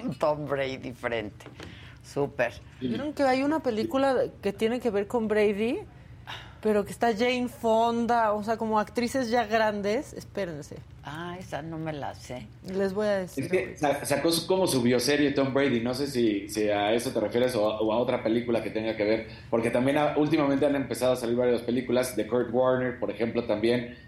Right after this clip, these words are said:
Speaker 3: el quarterback, eh, bueno, ya el ex quarterback de, de los Rams, de San Luis, que fue campeón.
Speaker 2: No,
Speaker 3: Entonces
Speaker 2: les tengo, les tengo la, la premisa de esa, o sea, de lo que se trata.
Speaker 1: A
Speaker 2: Se
Speaker 1: ver.
Speaker 2: llama Eighty for Brady,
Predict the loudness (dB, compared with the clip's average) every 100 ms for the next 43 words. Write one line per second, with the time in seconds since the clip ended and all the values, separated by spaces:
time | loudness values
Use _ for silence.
0 | -4 -2 2 2 4 2 -2 -12 -8 -4
1 | 0 0 0 -2 -2 -4 -2 0 0 0
2 | -4 0 2 4 4 0 -4 -4 -2 0
3 | 0 -4 -4 -2 0 0 -2 -4 -2 0
4 | 2 0 -4 -12 -20 -14 -8 -4 -2 0
5 | 2 2 -2 -6 -4 -2 2 2 2 -2
6 | -10 -12 -2 2 2 2 2 2 2 2
7 | 2 2 2 0 0 0 2 2 2 2
8 | 2 -2 -6 -8 -2 0 2 0 0 -2
9 | 0 0 2 2 0 -4 -4 0 2 2
10 | 2 -2 -2 0 0 0 0 -2 -4 -6
11 | 0 2 2 2 0 0 2 2 2 2
12 | 0 2 2 2 4 4 4 2